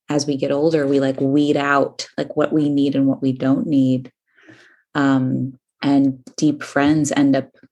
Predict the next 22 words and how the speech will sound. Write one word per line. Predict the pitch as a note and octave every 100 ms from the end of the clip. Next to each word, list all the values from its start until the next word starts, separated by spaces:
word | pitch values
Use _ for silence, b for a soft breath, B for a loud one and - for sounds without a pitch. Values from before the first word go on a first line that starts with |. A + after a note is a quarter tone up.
| _
holding | - D#3 D3+ D3
a | C#3+
lot | C3+ C3
of | C3+
the | C3+
bags | B2+ B2+ G3 G3+
for | - C#3+ C3
us. | - E3 - - - _ _ -
Um, | D#3 D#3 D4+ - E3 - _ - B B B -
you | D3+
know, | C3+
again, | D3 D#3+ C#3+
it's | C3+
in | D#3+
the | D3
research. | D3 D#3 - C3+ - -
It's | -
more | D3 C#3+
about | C#3 C#3 B2+ -
quality | - C3+ C3+ E3 D#3 C#3+
than | - -
quantity. | - - - F2+ D#2+ - -